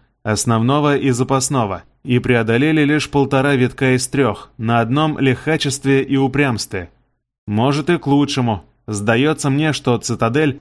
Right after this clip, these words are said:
должны взять именно изгои, а не аборигены. Иначе быть беде. Глянув на приодетого с моей помощью разбойника, я улыбнулся с чувством глубокого удовлетворения.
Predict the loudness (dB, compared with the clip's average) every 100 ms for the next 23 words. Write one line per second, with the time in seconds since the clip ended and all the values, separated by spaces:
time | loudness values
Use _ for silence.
0 | -6 -2 0 0 0 0 2 0 0 -2
1 | 0 2 2 2 0 0 0 -2 -10 _
2 | _ 0 2 2 2 0 0 0 -2 -8
3 | -18 _ _ -2 0 2 2 0 0 0
4 | 0 0 0 -2 -6 -10 _ _ -4 0
5 | 2 2 0 -2 0 2 2 0 0 0
6 | 0 0 0 0 0 0 0 0 0 0
7 | 0 0 0 2 2 2 0 0 -2 -2
8 | -4 0 -2 0 -2 0 0 2 0 2
9 | 2 2 0 -2 0 0 2 2 2 -2
10 | -6 -12